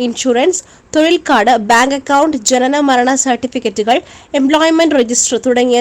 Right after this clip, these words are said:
നിരവധി സേവനങ്ങളാണ് ക്യാമ്പിൽ പരിഹരിക്കപ്പെട്ടത്. ക്യാമ്പിന്റെ ഭാഗമായി പഞ്ചായത്തിലെ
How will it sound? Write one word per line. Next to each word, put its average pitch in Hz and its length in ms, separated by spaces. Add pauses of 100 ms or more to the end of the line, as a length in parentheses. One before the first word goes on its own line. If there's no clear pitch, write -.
നിരവധി 277 440
സേവനങ്ങളാണ് 240 640 (120)
ക്യാമ്പിൽ 220 320 (100)
പരിഹരിക്കപ്പെട്ടത്. 220 720 (380)
ക്യാമ്പിന്റെ 285 480
ഭാഗമായി 294 400 (100)
പഞ്ചായത്തിലെ 269 540